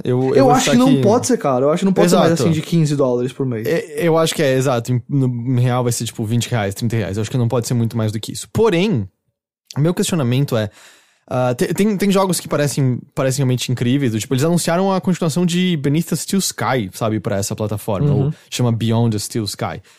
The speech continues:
Speaker 1: Mas a questão de pessoas n-, acharem caro, por exemplo, cinco reais num jogo de mobile é mentalidade em relação a uma plataforma. É
Speaker 2: Exato.
Speaker 1: isso. Criou, criou-se uma cultura específica em torno da plataforma. E o meu questionamento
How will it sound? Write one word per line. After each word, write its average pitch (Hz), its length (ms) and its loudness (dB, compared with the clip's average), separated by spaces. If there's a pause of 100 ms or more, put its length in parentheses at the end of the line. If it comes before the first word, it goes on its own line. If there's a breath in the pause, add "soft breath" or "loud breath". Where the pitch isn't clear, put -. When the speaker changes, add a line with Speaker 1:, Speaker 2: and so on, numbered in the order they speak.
(240 soft breath)
Speaker 1:
Mas 175 640 2 (340)
a 156 120 -4
questão 254 520 0
de 156 300 -2
pessoas 123 640 0
n-, 120 220 0
acharem 127 420 -2
caro, 117 300 -2
por 110 140 -2
exemplo, 107 300 -4
cinco 131 280 -2
reais 110 200 2
num 110 120 0
jogo 101 280 -4
de 95 160 -8
mobile 107 480 0 (580 loud breath)
é 147 120 2
mentalidade 170 800 2
em - 20 4
relação 156 440 0
a - 20 0
uma 139 160 0
plataforma. 110 520 -4 (120)
É 156 80 4
Speaker 2:
Exato. 143 120 2
Speaker 1:
isso. - 120 -2
Criou, 180 320 2
criou-se 196 320 2
uma 190 100 0
cultura 170 320 0
específica 143 500 -4
em 127 40 0
torno 123 180 -2
da 117 60 0
plataforma. 113 560 -2
E 139 80 4
o 160 40 4
meu 180 280 4
questionamento 139 760 -2